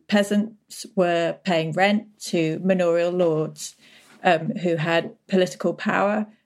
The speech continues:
and sat in parliament, many of them. Um, and, uh,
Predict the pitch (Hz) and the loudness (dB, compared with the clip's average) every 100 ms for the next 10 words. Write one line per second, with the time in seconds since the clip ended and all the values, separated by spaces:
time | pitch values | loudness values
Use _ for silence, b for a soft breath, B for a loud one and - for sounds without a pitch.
0 | - 170 180 170 180 151 185 190 202 208 | -10 -8 -6 -6 -8 -4 -2 0 2 2
1 | 214 214 202 202 202 214 220 B B B | 2 0 0 -2 0 0 0 B B B
2 | B B - 202 196 202 226 _ _ _ | B B 2 2 2 -4 -8 _ _ _
3 | _ _ _ - 220 214 214 202 214 247 | _ _ _ -2 2 4 4 0 -4 -10
4 | - 202 185 185 | 0 2 2 0